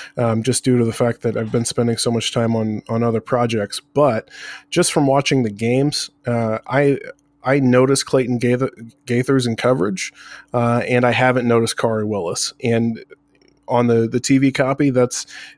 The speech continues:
it's usually a bad thing if I'm noticing you if you're not intercepting a pass at the safety position.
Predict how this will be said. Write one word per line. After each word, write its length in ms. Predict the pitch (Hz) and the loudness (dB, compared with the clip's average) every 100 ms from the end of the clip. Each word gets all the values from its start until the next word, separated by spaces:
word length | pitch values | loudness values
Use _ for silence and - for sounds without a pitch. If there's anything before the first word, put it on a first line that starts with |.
| _ | _
it's 520 | - 101 123 113 - | -14 -4 -2 -2 -4
usually 360 | 127 156 139 131 | 0 0 4 4
a 60 | 123 | 4
bad 280 | 120 120 | 2 2
thing 160 | 127 123 | 2 0
if 140 | 120 | 2
I'm 160 | 120 117 | 0 2
noticing 420 | 117 117 - 120 | 2 2 0 0
you 300 | 117 120 120 123 | 0 0 0 -2
if 160 | 120 | -4
you're 120 | 123 117 | -2 -2
not 300 | 117 113 120 | -2 -2 -2
intercepting 600 | 117 113 120 110 117 110 | -2 -2 -4 -4 -4 -4
a 60 | |
pass 400 | - 113 117 - | -2 -2 0 -2
at 260 | - 113 - | -6 -8 -6
the 80 | 117 | -4
safety 320 | 123 120 131 | -2 -4 -4
position. 540 | 131 127 127 143 131 | -2 -2 0 -2 -4